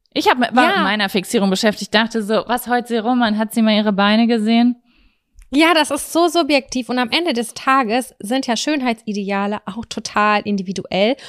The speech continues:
Speaker 2: Oder ich finde, äh, Sachen schön, die du vielleicht nicht schön findest und andersherum. Deswegen ist dieses,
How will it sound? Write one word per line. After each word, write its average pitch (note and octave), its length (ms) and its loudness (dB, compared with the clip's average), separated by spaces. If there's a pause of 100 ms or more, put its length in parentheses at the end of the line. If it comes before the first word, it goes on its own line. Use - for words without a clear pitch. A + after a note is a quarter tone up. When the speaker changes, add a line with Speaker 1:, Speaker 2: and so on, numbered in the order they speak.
(120)
Speaker 2:
Oder - 120 -6
ich - 120 -10
finde, G#3 260 -2
äh, F#3+ 100 -4
Sachen F#3+ 240 -6
schön, F#3 320 -4
die E3+ 100 -6
du B3+ 140 -4
vielleicht A3+ 340 -2
nicht G3+ 140 -6
schön G3+ 180 -4
findest G3 300 -8
und - 120 -12
andersherum. A3 640 0 (300)
Deswegen A3 460 0
ist - 180 -8
dieses, A3 280 -4